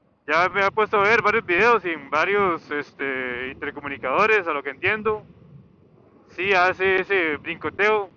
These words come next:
cuando usted intenta escuchar música y utilizar el, el intercomunicador por medio de la música. No sé si deberá quedar usarlo solo, solo el teléfono, o solo sin teléfono, no sé. Hoy me daré cuenta cuando llegue a la casa y revise los videos.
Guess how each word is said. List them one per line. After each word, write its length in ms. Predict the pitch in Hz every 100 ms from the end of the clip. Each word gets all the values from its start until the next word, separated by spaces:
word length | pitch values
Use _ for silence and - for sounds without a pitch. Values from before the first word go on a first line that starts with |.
| -
cuando 300 | 151 143 143
usted 220 | - 170
intenta 280 | 170 196 190
escuchar 320 | 175 185 185
música 420 | 208 214 214 202
y 60 | 170
utilizar 500 | 156 147 139 160 180
el, 380 | 185 143 117 113 - _ _ -
el 120 | 143
intercomunicador 840 | 151 151 151 143 135 127 156 208 190 - _ _ _ _
por 140 | 147
medio 200 | 143 170
de 60 | 185
la 80 | 143
música. 360 | 202 196 185 - _ _ _ _
No 320 | 131 147 180
sé 300 | 175 190 214
si 120 | 202
deberá 300 | 185 165 156
quedar 320 | 175 196 190 180
usarlo 420 | 180 170 190 196
solo, 420 | 170 214 220 277 - _ _ _ _ _ _
solo 280 | - 156 185
el 80 | -
teléfono, 560 | 143 185 190 196 196 - _ _ _ _ _
o 160 | 147
solo 200 | 135 175
sin 160 | 185 165
teléfono, 560 | - 175 185 180 180 165
no 140 | 165
sé. 180 | 180 190 _ _ _ _ _
Hoy 180 | 131 175
me 120 | 196
daré 200 | 165 165
cuenta 380 | 170 190 208 196
cuando 240 | 175 131
llegue 220 | 120 139 156
a 20 |
la 80 | 139
casa 260 | 170 180
y 40 | 170
revise 300 | 127 131 147
los 140 | 131
videos. 640 | 120 143 180 - - _